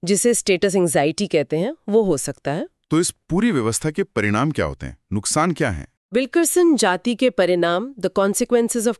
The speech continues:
Speaker 1: Caste, पर विस्तार से लिखती हैं। निचली जातियों के लिए तो ये साफ है, सामाजिक भेदभाव, स्वास्थ्य में भारी असमानता, संपत्ति, शिक्षा, यहाँ तक कि औसत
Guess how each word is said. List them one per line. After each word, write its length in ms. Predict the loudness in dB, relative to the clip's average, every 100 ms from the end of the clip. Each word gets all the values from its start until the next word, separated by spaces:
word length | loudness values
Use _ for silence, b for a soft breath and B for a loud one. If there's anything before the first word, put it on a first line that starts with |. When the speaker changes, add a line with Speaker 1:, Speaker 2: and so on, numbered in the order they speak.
| -2
Speaker 1:
Caste, 300 | 0 -2 -4
पर 260 | -2 -2 -2
विस्तार 460 | -2 -2 0 0 0
से 180 | -2 -2
लिखती 400 | -4 -6 -8 -8
हैं। 160 | -12 _ _ _ _ -2
निचली 380 | 0 0 2 2
जातियों 440 | 2 0 2 2
के 100 | 2
लिए 140 | 0 0
तो 100 | 0
ये 160 | 0
साफ 400 | 0 0 0 -2
है, 160 | -8 -8 _ _ _ -2
सामाजिक 560 | 2 2 2 0 -2
भेदभाव, 640 | 2 2 2 0 2 2 0 -6 _ -6
स्वास्थ्य 520 | 0 2 2 0 0
में 160 | 2
भारी 300 | 2 2 2
असमानता, 720 | 2 2 0 0 0 0 -2 -4 _ _ -4
संपत्ति, 760 | 0 2 0 -2 -2 -4 -6 _ _
शिक्षा, 580 | -4 -2 0 0 0 -2 _ _ -6
यहाँ 320 | -2 2 2 0
तक 100 | 0 0
कि 140 | -2 2
औसत 400 | 2 2 0